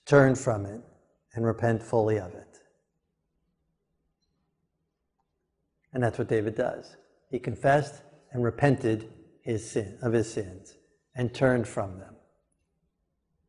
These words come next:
And that, this list here, turning from those who mocked him, focusing on the job at hand,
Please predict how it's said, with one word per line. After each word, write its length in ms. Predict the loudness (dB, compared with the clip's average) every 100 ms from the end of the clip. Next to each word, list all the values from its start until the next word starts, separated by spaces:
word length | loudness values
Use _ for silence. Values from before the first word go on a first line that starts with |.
| _ _ _ _ _ _ _ _ _ _ _ _ _ -10
And 140 | 0
that, 420 | 4 4 2 -6 -20 _ _ _ _ _ _ _ _
this 220 | -2 4
list 280 | 8 8 8
here, 320 | 2 2 -2 -12 -20 _ _ _ 2
turning 300 | 6 8 8
from 140 | 6
those 200 | 8 8
who 80 | 8
mocked 320 | 6 6 4
him, 220 | 0 -2 -6 -16 -20 _ _ 8
focusing 460 | 10 10 8 8
on 120 | 6
the 80 | 6
job 320 | 10 12 12
at 80 | 8
hand, 400 | 2 0 -2 -6